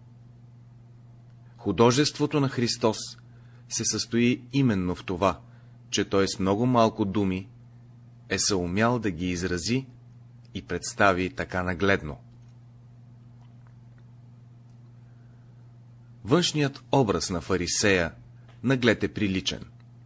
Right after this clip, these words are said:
Той е човек благовиден, снажен, строен, висок ръст, сто седемдесет и пет, сто и осемдесет сантиметра,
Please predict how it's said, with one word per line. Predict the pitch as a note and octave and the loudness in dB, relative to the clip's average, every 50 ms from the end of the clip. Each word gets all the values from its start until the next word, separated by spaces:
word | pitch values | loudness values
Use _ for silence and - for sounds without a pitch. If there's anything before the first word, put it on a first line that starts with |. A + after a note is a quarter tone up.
| - - - - - - - - - - - - - - - - - | -20 -20 -20 -20 -20 -20 -20 -20 -20 -20 -20 -20 -20 -20 -16 -6 0
Той | G#2 G2+ G2 F#2+ F#2 - | 2 4 4 4 2 -2
е | - F#2 F2+ | -4 -8 -6
човек | - - G2+ F2+ G2 G2 F#2+ - - - - | -4 -4 -2 0 2 0 0 -2 -10 -16 -14
благовиден, | E2 D#2+ F2 F#2+ F2 D2+ F2+ E2 F#2+ A2+ G#2+ A#2 A#2+ C3 C3+ C#3 - - - | -10 -6 -4 -4 -2 -2 -2 0 2 2 2 2 0 -2 -4 -6 -10 -10 -8
снажен, | - - - F#2+ F2+ F#2+ F#2+ F#2 F#2+ G#2+ A2+ A#2 A2+ - - - - - - - | -6 -4 -2 0 2 2 2 2 0 -2 -2 -4 -6 -8 -14 -20 -20 -18 -10 -6
строен, | - - - - - E2+ E2+ F2 F2+ F2+ F#2 G#2+ - - - - - - - - - - - - - - - - - - - - | -4 -4 -4 -4 -6 -4 -2 -2 -2 -2 -4 -8 -12 -18 -20 -20 -20 -20 -20 -20 -20 -20 -20 -20 -20 -20 -20 -20 -20 -20 -18 -12
висок | - E2 F#2 - - A2 A2+ A2+ - B2+ | -8 -4 -2 0 2 2 2 2 0 0
ръст, | G#2+ F#2+ - - - - - - - - - - - - - - - - - | 0 0 0 -4 -8 -12 -18 -20 -20 -20 -20 -20 -20 -20 -20 -20 -20 -16 -12
сто | - - - A2+ A2 | -8 -2 0 0 0
седемдесет | - A#2 G#2 G2+ G2 F#2 F2 F2+ - G#2 - - | 2 2 0 0 0 -2 -2 -2 -2 -2 -2 -4
и | - | -8
пет, | - - - A2+ B2+ - - - - | -6 -4 -2 -2 -2 -4 -12 -18 -14
сто | - - - - G#2+ G#2+ | -12 -8 -4 0 2 4
и | G#2 | 4
осемдесет | G2+ G2 - - G2+ F2+ E2+ F2 F2+ - G#2+ G2+ - | 4 2 0 0 -2 -2 -2 -2 -2 0 -2 -2 -2
сантиметра, | - G2+ E2+ - - F2+ F#2 G#2 G#2 - - - C2+ | -4 -4 -4 -4 -2 0 0 0 0 -2 -4 -14 -16